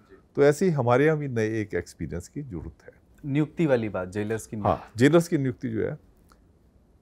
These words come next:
Speaker 1: जहाँ पे खिचड़ी होगी, खिचड़ी किसी को तो अच्छी लगती है, किसी को खिचड़ी अच्छी नहीं लगती, सबको अच्छी नहीं लगती।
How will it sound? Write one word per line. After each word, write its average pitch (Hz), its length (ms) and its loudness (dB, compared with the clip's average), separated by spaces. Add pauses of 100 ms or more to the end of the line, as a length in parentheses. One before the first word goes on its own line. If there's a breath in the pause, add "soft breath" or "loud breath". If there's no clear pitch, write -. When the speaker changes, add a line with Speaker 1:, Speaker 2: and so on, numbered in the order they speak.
(640)
Speaker 1:
जहाँ 135 240 0
पे 180 140 2
खिचड़ी 185 420 4
होगी, 90 320 2 (1160)
खिचड़ी 139 320 0
किसी 139 280 -2
को 147 100 -4
तो 147 100 -2
अच्छी 131 220 0
लगती 113 300 -2
है, 143 80 -2
किसी 139 280 -8
को 143 120 -6
खिचड़ी 139 360 -4
अच्छी 110 260 0
नहीं 85 100 -4
लगती, 87 260 -6
सबको 170 300 0
अच्छी 156 220 0
नहीं 95 140 -6
लगती। - 280 -16